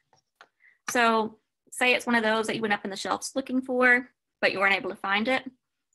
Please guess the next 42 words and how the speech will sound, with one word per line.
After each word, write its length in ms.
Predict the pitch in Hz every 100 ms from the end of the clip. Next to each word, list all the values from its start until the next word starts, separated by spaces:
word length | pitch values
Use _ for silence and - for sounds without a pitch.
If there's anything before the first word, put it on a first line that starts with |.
| _
Or 220 | 240 233
maybe 560 | 226 220 214 214 208 -
you're 440 | 208 196 196 190 -
researching 880 | - 233 240 226 226 220 208 233 226
really 220 | 220 233
late 220 | 233 226
at 80 | 247
night 320 | 240 269 220
and 80 | 208
you 80 | 202
found 200 | 208 214
a 40 |
book 160 | 214 220
that 120 | -
looks 200 | 220 - -
awesome, 480 | 226 233 196 175 202
but 320 | 226 208 202 - - - _
you 160 | 220 214
don't 220 | 214 -
wanna 160 | 214 214
go 100 | 214
to 100 | 202
the 60 |
library 400 | 185 196 202 202
right 220 | 190 175
now 300 | 175 175 180 -
and 100 | 202
you 80 | 196
don't 220 | 196 196
know 100 | 202
if 60 | 196
you'll 140 | 196 190
remember 380 | 190 185 180 180
it 160 | -
later 280 | 208 208 170
on. 340 | - - 233 - _ _ _ _ _ _ _ _ _ _ _ _ _ _
Something 460 | - 247 277 302 320
you 80 |
can 280 | 294 240 226
do 440 | 208 185 233 262 269 _ _ _ _ _ _
is 280 | 202 202 208
place 440 | - 185 185 -